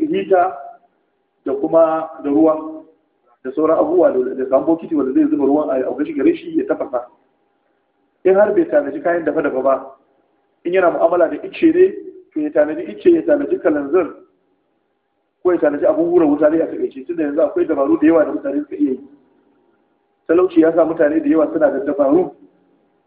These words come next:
wajen ko hura wuta. Wani zai ɗauki leda, da leda zai hura ma wuta.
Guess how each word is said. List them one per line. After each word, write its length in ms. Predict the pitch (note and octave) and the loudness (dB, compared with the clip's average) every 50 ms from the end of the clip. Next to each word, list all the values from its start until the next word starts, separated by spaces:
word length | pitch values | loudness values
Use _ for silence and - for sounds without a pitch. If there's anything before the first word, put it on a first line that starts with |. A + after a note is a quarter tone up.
| _ _ _ | _ _ _
wajen 220 | - D3 D3 D3+ D3 - | -2 -2 -2 -2 0 0
ko 100 | E3+ E3+ | 0 2
hura 180 | D3 D#3+ E3+ D3+ | 4 4 4 2
wuta. 380 | C3 B2+ - C3 - - - - _ _ _ _ _ _ _ _ _ _ _ _ _ _ | 2 -2 -4 -6 -8 -8 -10 -14 _ _ _ _ _ _ _ _ _ _ _ _ _ _
Wani 160 | - E4 F4 F4 | -6 -4 0 2
zai 100 | - - | 2 2
ɗauki 220 | - - - - - | 2 0 -2 2 4
leda, 240 | F#3 - - - - - - B2+ | 4 4 4 2 -2 -8 -10 -6
da 40 | C#3 | -2
leda 240 | F3+ G3+ G3+ E3 - | -2 -2 0 -2 -2
zai 60 | F3 D#3 | -2 -2
hura 200 | C#3+ D#3 D3+ C#3+ | -2 -2 -4 -4
ma 80 | C#3 C3 | -4 -4
wuta. 300 | A#2+ G#2+ - A#2 A2+ | -6 -6 -8 -12 -14